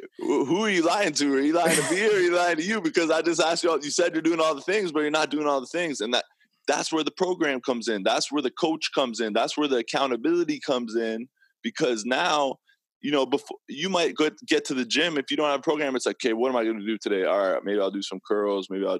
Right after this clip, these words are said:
Speaker 1: all right, okay, I'll put this together." If you have a program, it's like, there's no questioning. There's no time wasted. "I gotta do my, my mobility. I'm going over to do my superset," you know, and that's, that's, that's where the true progress is made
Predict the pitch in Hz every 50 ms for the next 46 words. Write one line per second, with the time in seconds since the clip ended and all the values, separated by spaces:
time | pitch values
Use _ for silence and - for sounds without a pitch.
0 | - - 92 95 95 78 - - - 85 73 80 87 - - 117 - - 92 -
1 | - 98 90 92 95 95 92 92 90 - _ _ _ - - - 170 165 135 123
2 | 123 - - 156 165 170 139 135 123 117 117 117 - 123 113 110 - - 120 117
3 | - 175 156 - - - 151 156 - - - 98 90 87 82 - - 101 113 160
4 | 170 - - - 147 135 131 120 104 101 101 101 - - 104 104 104 101 _ -
5 | - _ - - 98 110 113 110 117 110 110 107 101 104 101 - - 101 98 98
6 | 104 101 95 95 90 85 85 85 80 82 _ _ _ _ _ - 90 95 107 110
7 | 113 107 107 104 98 104 98 - - 101 98 101 104 101 95 92 87 - - -
8 | 90 85 85 - - 90 85 82 80 - _ - _ _ _ - 107 110 101 90
9 | 90 87 85 - _ _ _ _ - 92 98 110 117 123 123 - - - - 107
10 | 110 113 113 - - _ - 101 101 101 110 - - 98 101 98 92 90 87 -
11 | _ _ 98 90 82 - - - 110 107 107 104 101 98 95 92 _ _ _ _
12 | - - 101 92 92 92 92 92 90 90 - - 85 80 85 95 104 104 95 92
13 | 90